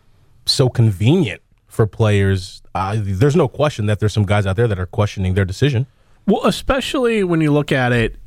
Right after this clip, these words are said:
Speaker 2: of in season. I like the, and when the portal idea was kind of announced, I was not expecting so much before the season was over. And the Badgers lost a couple guys during the year to the portal. And that's the part to me that is more surprising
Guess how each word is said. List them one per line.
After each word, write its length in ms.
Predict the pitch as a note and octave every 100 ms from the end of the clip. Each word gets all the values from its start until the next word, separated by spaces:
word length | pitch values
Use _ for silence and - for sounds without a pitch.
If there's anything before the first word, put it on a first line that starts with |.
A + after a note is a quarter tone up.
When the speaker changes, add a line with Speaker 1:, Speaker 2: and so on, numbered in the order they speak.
| -
Speaker 2:
of 540 | A2 G#2+ G#2 F#2 - -
in 220 | C3+ B2+
season. 640 | A2+ - G2+ D#2 - - - - _ _ _ - _ _ -
I 140 | C#3
like 220 | D#3+ F3
the, 120 | - D3
and 240 | C#3+ C#3
when 100 | C#3
the 80 | D3
portal 340 | - G3+ G#3
idea 240 | E3+ C3+ C#3+
was 100 | C3
kind 160 | C3+
of 60 | A#2+
announced, 360 | G#2 A2+ A#2 -
I 60 | C3
was 120 | C3
not 160 | F#3
expecting 540 | G3+ - - D#3 - B2+
so 200 | - A#2+
much 460 | A#2+ A2+ - - - - _ _ _ -
before 320 | A#2+ C#3+ C3
the 80 | A#2
season 340 | - G#2+ F#2+
was 120 | F2 D#2
over. 260 | - - - -
And 60 | F#2+
the 40 |
Badgers 320 | G2+ A#2 A2
lost 200 | A#2+ A2
a 40 | A#2
couple 260 | - A2+ A2
guys 240 | G#2+ G2+
during 260 | G2+ A2+ A2+
the 80 | G#2
year 320 | F#2+ G#2 G2+
to 140 | -
the 80 | F2+
portal. 420 | - G#2 F#2 D#2+ - - - -
And 120 | B2
that's 220 | D3 G#3 -
the 100 | F3
part 280 | D3+ D3
to 80 | -
me 160 | B2+ B2
that 120 | A2+
is 140 | G2+
more 580 | A2 A2 A2 G#2 G2 F2+ - -
surprising 1300 | - - D3 G2 - B2+ C#3 D3 D3 A2+ G#2+ F#2